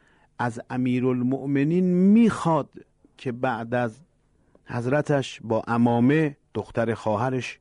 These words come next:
ازدواج کنه. از اون سو این نکته هم هست،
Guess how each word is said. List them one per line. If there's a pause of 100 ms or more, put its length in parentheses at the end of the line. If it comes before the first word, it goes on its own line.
(120)
ازدواج
کنه. (2000)
از
اون
سو
این
نکته
هم
هست،